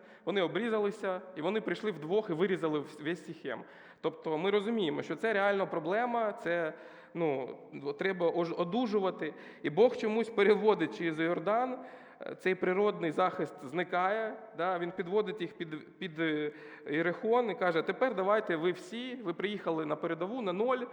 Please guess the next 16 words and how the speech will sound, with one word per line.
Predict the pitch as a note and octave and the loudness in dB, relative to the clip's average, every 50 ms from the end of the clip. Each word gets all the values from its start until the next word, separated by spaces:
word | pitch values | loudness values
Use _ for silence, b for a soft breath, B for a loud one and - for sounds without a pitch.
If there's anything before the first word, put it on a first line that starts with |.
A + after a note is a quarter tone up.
| B B B B B B B B | B B B B B B B B
тепер | - D#3+ D#3+ G#3+ G#3 | -6 -2 0 0 0
будемо | F#3+ G3 F#3+ F#3+ F3+ E3+ | 2 0 0 2 2 2
вам | E3 E3+ E3+ E3 | 2 2 2 0
робити | E3+ E3 F#3 - F3+ | 0 -2 -2 -2 -2
операції, | E3 D#3 - D3 D3 C3+ C3 - - - A2 G#2 G2+ - - | -2 0 0 0 0 0 -2 -4 -6 -8 -8 -8 -8 -6 -6
які | D3+ D3+ - F#3 F#3+ G3 | -6 -6 -6 -6 -4 -2
виведуть | E3+ G3+ A3+ G#3+ G#3+ F3+ F#3+ - G3 | 0 0 2 2 2 0 0 -2 -2
із | E3 - | -4 -4
строю | - - G3+ A3 A#3+ A#3 F3+ | -2 -2 0 2 4 4 2
повністю | - - F#3 G#3 G#3 G3 F3 - - G3 F#3 | 2 2 -2 0 0 0 -2 -4 -4 -6 -2
там | - D#3 D#3+ D3 | -2 -2 -2 0
два | D3+ F#3+ | 0 0
з | G3 | 0
половиною | F#3+ G3 G3 F#3+ F#3 F#3 F3+ | 0 -2 -2 -2 -2 -2 -2
мільйона | F3+ F3 F3 F3 E3 E3 | -2 -2 -2 -2 -2 -2
людей, | D#3+ E3+ E3+ G#3 A3+ B3 A#3+ A#3 | -4 -4 -4 -4 -4 -4 -4 -6